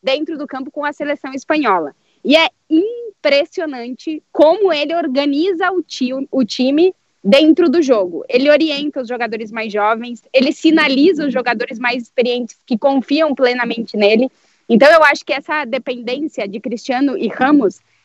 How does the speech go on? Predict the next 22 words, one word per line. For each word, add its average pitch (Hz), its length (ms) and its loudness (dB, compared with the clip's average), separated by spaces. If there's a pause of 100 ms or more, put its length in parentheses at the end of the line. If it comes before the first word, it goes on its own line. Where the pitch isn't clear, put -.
ela 240 300 4
é 247 120 -8
diferente. 262 680 -14 (400)
Mas 240 280 -6
hoje, 285 440 -6
pra 240 240 -6
esse 339 300 -6
Real 262 260 -4
Madrid 233 360 -4
de 226 120 2
hoje, 220 340 2
com 226 260 -4
tantos 269 400 6
jovens 226 540 4 (760)
e 240 100 -6
com 262 200 -4
jogadores 254 480 0
que - 80 -4
ainda, 269 440 0 (300)
é, 233 200 -2
precisam 294 640 -6
dessa, 220 600 -2